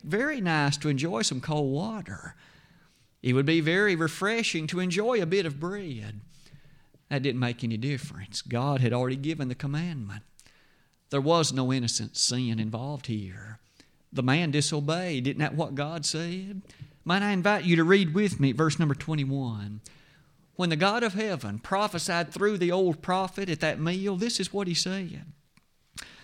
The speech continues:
"Thus saith the Lord, forasmuch as thou hast disobeyed the mouth of the Lord, and hast not kept the commandment which the Lord thy God commanded thee, but camest back, and hast eaten bread and drunk water in the place of the which the Lord did say to thee,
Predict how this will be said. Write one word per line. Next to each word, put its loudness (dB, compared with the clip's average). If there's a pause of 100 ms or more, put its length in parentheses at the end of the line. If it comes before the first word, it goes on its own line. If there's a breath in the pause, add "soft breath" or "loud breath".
(120)
"Thus 6
saith 4
the 2
Lord, 8
forasmuch 6
as 2
thou 4
hast 4
disobeyed 4
the 4
mouth -2
of -2
the 2
Lord, 0 (360 loud breath)
and 6
hast 8
not 2
kept -2
the -2
commandment 2
which 2
the 2
Lord 6
thy 8
God 6
commanded 2
thee, -4 (340 soft breath)
but 0
camest 4
back, 2 (180 loud breath)
and 6
hast 4
eaten 4
bread 8
and 4
drunk 6
water 6
in 6
the 4
place 2
of 4
the 4
which 6
the 8
Lord 10
did 6
say 4
to 6
thee, 2